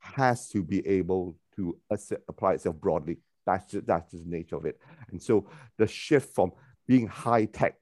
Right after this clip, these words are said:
to being wide tech, I think, is a big, big shift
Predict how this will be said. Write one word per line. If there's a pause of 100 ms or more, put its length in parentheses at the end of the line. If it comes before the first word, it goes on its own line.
to
being
wide (120)
tech, (100)
I
think,
is
a
big,
big
shift